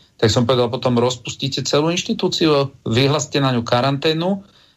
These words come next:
a treba vybudovať novú od začiatku. Pretože pre mňa je najväčšie nie to, že kto tam podpisuje, e, výplatné pásky a kto robí administratívu, ale najdôležitejšie, či ten človek je kredibilný o tom,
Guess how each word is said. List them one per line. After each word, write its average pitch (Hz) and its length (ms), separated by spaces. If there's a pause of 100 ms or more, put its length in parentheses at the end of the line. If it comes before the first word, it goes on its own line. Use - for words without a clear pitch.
(140)
a 117 160
treba 135 320
vybudovať 139 480
novú 147 240
od 151 160
začiatku. - 880
Pretože 117 400
pre 131 240
mňa 123 400 (400)
je 110 160
najväčšie 131 720
nie 135 240
to, 123 400
že 117 160
kto 127 160
tam 117 160
podpisuje, 113 720
e, 110 40 (600)
výplatné 117 560
pásky 110 480
a 107 80
kto 104 160
robí 107 240
administratívu, 107 920 (520)
ale 101 240
najdôležitejšie, 120 880
či 117 240
ten 110 80
človek 110 400
je 101 80
kredibilný 123 880 (400)
o 107 160
tom, 127 320